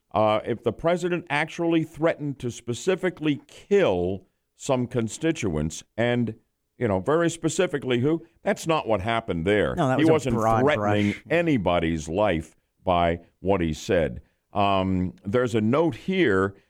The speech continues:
Speaker 1: indicating that in November of last year, Democratic, um, Congressman Eric Swalwell, who's now in that crowded field of Democrats running for the twenty twenty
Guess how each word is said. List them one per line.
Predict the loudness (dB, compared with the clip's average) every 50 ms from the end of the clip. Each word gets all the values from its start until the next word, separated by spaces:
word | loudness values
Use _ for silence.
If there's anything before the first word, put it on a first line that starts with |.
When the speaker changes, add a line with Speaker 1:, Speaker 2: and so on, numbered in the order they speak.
| _ _ _ _ _
Speaker 1:
indicating | -2 -2 0 0 0 0 2 2 2 2 2 2
that | 2 2 2
in | 2
November | 2 0 0 0 -2 -2 0 0 0 0
of | 0
last | 0 0 0 0 -2 -2 -2
year, | 0 2 2 2
Democratic, | 2 0 -2 -2 -2 0 0 2 2 0 -2 -2 0
um, | 0 2 2 2 0 0 -4
Congressman | -6 -6 -4 -2 -2 0 0 0 -2 -2 -2 -2 -2 -2 -2 0
Eric | 0 0 0 0 -2
Swalwell, | -4 -4 -2 0 2 2 2 2 2 2 2 2
who's | 0 0 0 0
now | -2 0 0 0 0
in | 0
that | 2 0 0 -2 -4
crowded | -4 -2 0 0 2 0 -2 -4 -4
field | -4 0 0 0 0
of | 0 0
Democrats | 0 0 0 -2 -4 -2 0 0 0 0 -2 -4
running | -6 -2 -2 0 0 0 0 -2 0
for | -2 -2
the | -2 -2
twenty | -4 -2 -2 -2 0 0 -2
twenty | -2 -2 -2 -2 0 -2 -2 -4